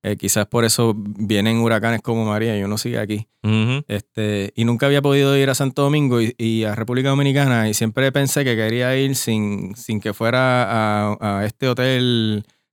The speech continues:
Speaker 1: todo incluido.
Speaker 2: Ujú,
Speaker 1: Yo
Speaker 2: ujú.
Speaker 1: quería ir a la República Dominicana.
Speaker 2: Sí, la versión de Disney, pero en Santo Domingo.
Speaker 1: Exacto, yo quería ir a la República Dominicana real, ¿verdad? Y, y el compartir con Fermenti ese viaje a Santo Domingo me dio esa oportunidad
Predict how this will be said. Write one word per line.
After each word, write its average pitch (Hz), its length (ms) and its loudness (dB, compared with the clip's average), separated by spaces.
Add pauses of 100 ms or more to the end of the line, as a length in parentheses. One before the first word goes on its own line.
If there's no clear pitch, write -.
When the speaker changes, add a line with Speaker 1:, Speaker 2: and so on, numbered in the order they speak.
Speaker 1:
todo 117 180 4
incluido. 123 920 6
Speaker 2:
Ujú, 117 60 2
Speaker 1:
Yo 113 100 4
Speaker 2:
ujú. 113 100 2
Speaker 1:
quería 139 260 4
ir 139 80 4
a 120 100 2
la 110 220 0
República 107 480 -2
Dominicana. 131 840 2
Speaker 2:
Sí, 143 60 2
la 143 100 2
versión 131 300 2
de 143 140 4
Disney, 151 280 2
pero 135 140 0
en 127 80 -2
Santo 117 240 -2
Domingo. 113 600 -4
Speaker 1:
Exacto, 113 480 0
yo 110 120 0
quería 151 260 2
ir 165 80 2
a 143 60 2
la 113 100 2
República 113 420 0
Dominicana 147 1040 0 (440)
real, 113 560 0 (140)
¿verdad? 107 400 -2
Y, 113 440 2
y 104 840 -2 (360)
el 104 220 -2
compartir 113 520 0
con 131 260 0
Fermenti 139 560 2
ese 127 380 2
viaje 135 400 4
a 131 340 4
Santo 139 300 0
Domingo 147 400 2
me 110 200 0
dio 107 100 0
esa 107 140 0
oportunidad 135 600 -2